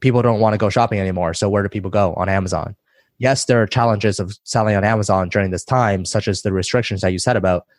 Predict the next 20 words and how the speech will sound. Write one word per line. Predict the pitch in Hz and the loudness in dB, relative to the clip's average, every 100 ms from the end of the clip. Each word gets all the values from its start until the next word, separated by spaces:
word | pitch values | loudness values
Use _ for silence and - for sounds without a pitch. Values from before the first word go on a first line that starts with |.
| _ _ - | _ _ -2
but | 117 | 2
you | 120 | 2
just | 143 | 2
get | 143 107 | 2 2
around | 107 110 101 _ _ _ _ | 2 0 -2 _ _ _ _
that | 101 95 90 | -2 0 0
by | 95 92 | 0 -2
doing, | 90 98 92 92 | 0 -2 -2 -4
like, | 87 - | -4 -4
three | 110 | -8
P | - 104 | -2 0
L | 95 90 | 0 0
and | 82 | -4
stuff | 87 | -8
like | 92 92 | -8 -6
that, | 85 - | -6 -4
right? | 85 87 _ | -6 -6 _
So | - - 101 | -12 -4 -2
there's | 104 | 0
always | 120 113 98 - | 2 2 0 -6